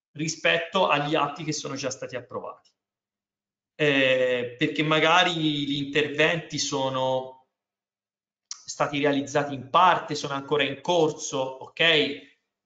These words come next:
Cioè non, non è detto che siano aree dove gli interventi sono stati completati, dove gli effetti del, diciamo, del piano si sono esauriti,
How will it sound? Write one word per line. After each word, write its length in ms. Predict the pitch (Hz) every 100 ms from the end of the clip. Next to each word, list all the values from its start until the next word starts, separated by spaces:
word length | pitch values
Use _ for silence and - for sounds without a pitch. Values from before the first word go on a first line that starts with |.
| _
Cioè 320 | - 160 151
non, 540 | 147 147 147 147 165 175
non 240 | 175 180
è 60 | 180
detto 340 | 175 220 196
che 100 | 156
siano 340 | 156 165 151 160
aree 340 | 175 175 160
dove 220 | 156 156
gli 60 | 151
interventi 560 | 151 156 151 165 160
sono 180 | 156 143
stati 300 | 135 139 131
completati, 840 | - 143 139 139 139 123 - 120 120 _ _ _
dove 240 | 147 151
gli 140 | 147
effetti 520 | 156 - 175 175 175 160
del, 500 | 160 156 156 151 151
diciamo, 360 | - 160 151
del 200 | 151 147
piano 260 | - 170 170
si 160 | 151 143
sono 200 | 143 139
esauriti, 760 | 139 135 131 117 120 117 117